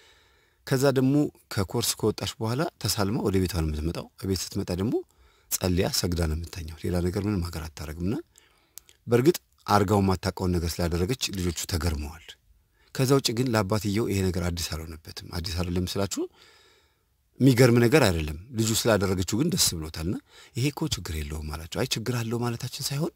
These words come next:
ተቀየረች፣ እንዴት እንደዚህ ሊሆን ቻለ ብለን ነው፣ ገርሞን ነው። እና ማታ ማታ ደግሞ ተ-፣ ታወራለች። ስትጸልይ የምት-፣ እያወራች ነው የምትጸልየው።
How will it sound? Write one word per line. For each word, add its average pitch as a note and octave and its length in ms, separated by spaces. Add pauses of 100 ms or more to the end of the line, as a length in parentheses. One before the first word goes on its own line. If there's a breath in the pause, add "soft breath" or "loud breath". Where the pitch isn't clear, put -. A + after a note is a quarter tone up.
ተቀየረች፣ G#2 560 (460 loud breath)
እንዴት G#2+ 240
እንደዚህ F#2 300
ሊሆን E2 220
ቻለ D#2+ 260
ብለን D2 220
ነው፣ D2+ 120
ገርሞን D#2 380
ነው። - 140 (1160 soft breath)
እና G#2+ 160
ማታ G#2+ 240
ማታ G#2 240
ደግሞ C3 220
ተ-፣ F2+ 200
ታወራለች። D#2+ 480
ስትጸልይ G2+ 440
የምት-፣ E2+ 260
እያወራች D#2+ 360
ነው - 80
የምትጸልየው። D2 500